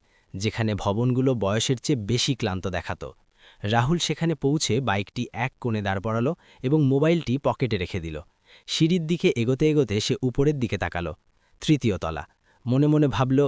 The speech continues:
"এটাই আজকের শেষ চড়াই।" তৃতীয় তলে পৌঁছে সে এক মুহূর্ত থেমে শ্বাস নিল এবং দরজার ঘণ্টা বাজাল। কয়েক সেকেন্ড কোনো সাড়া নেই, তারপর দরজা খুলল। সামনে দাঁড়িয়ে ছিল একটি সুন্দরী সরল মেয়ে। তার নাম ছিল প্রিয়া।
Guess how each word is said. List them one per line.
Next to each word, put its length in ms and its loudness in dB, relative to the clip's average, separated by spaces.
"এটাই 340 2
আজকের 300 -2
শেষ 440 -2
চড়াই।" 340 -4
তৃতীয় 380 4
তলে 260 4
পৌঁছে 440 0
সে 200 -2
এক 240 -4
মুহূর্ত 420 0
থেমে 280 -2
শ্বাস 360 -2
নিল 220 0
এবং 320 2
দরজার 440 2
ঘণ্টা 360 0
বাজাল। 340 -4
কয়েক 260 4
সেকেন্ড 340 2
কোনো 200 4
সাড়া 320 0
নেই, 180 -6
তারপর 320 0
দরজা 360 0
খুলল। 320 -4
সামনে 420 2
দাঁড়িয়ে 300 2
ছিল 180 -2
একটি 200 -2
সুন্দরী 560 2
সরল 440 0
মেয়ে। 180 -4
তার 200 -2
নাম 200 2
ছিল 300 -2
প্রিয়া। 420 -2